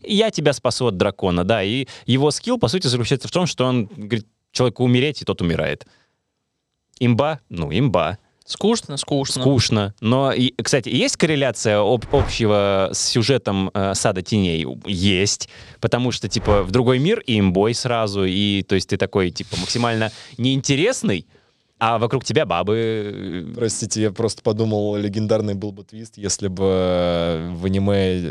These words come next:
Speaker 3: это, на кончиках пальцев была главная <laughs> способность у этой девочки сказать слово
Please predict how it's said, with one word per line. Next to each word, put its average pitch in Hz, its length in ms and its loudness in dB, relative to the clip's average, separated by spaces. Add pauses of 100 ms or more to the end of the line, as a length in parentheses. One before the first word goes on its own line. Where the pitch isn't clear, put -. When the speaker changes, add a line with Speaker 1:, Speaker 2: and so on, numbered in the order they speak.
(160)
Speaker 3:
это, 82 140 -4
на 92 140 0
кончиках - 420 -4
пальцев 98 400 0
была 95 500 2
главная 101 420 2
<laughs> 131 200 2
способность 127 680 2
у 123 60 4
этой 123 200 2
девочки 127 500 2
сказать 113 360 0
слово 120 280 2